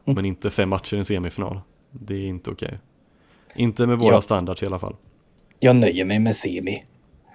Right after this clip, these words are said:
Speaker 2: Ja, det är <laughs> said no one ever.
Speaker 1: <laughs> Jag tycker det är bra.
Speaker 2: <laughs> Ja, men det, man är faktiskt fjärde bästa laget i, i Sverige. Det är ju,
Speaker 1: Ja.
Speaker 2: det är ju helt okej.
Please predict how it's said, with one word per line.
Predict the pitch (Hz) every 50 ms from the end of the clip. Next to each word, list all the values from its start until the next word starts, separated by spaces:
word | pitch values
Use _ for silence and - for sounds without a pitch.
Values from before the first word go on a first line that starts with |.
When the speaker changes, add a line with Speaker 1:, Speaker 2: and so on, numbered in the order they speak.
| _
Speaker 2:
Ja, | - - - - - - - 101 101
det | - 107 101
är | 104 104 - - - -
<laughs> | - - 101
said | - - - - 110 101 101 98 98
no | 104 104 104 98 92 90 92
one | 92 92 92 -
ever. | - 95 90 90 101 98 98 95 90 - _ _ _ _ -
Speaker 1:
<laughs> | - - - - - -
Jag | - 120 -
tycker | 135 135 - 147 139
det | 117 104
är | 107 107
bra. | 104 101 101 95 95 - - - - _ - - - - - - -
Speaker 2:
<laughs> | - - - - - 104 - - - - - - - -
Ja, | - 110
men | 120 135 151
det, | 185 196 202 - - - - _
man | - - 117 147
är | 170 170
faktiskt | - 160 131 - 107 98 - - - - - -
fjärde | - - - 104 90 85 90
bästa | 90 87 - - - 90
laget | 90 82 85 87 - 127 131 - - -
i, | 147 139 139 143 143 143 143 - 147 -
i | 139
Sverige. | 131 - - - - - - - - _ _ _ _ _ _ _ _
Det | - -
är | -
ju, | 160 170 165 160
Speaker 1:
Ja. | 160 160 180 190 180 151 139 139 - -
Speaker 2:
det | 117 117
är | 131
ju | 143
helt | 131 113 95 92 - -
okej. | - - 123 - 113 98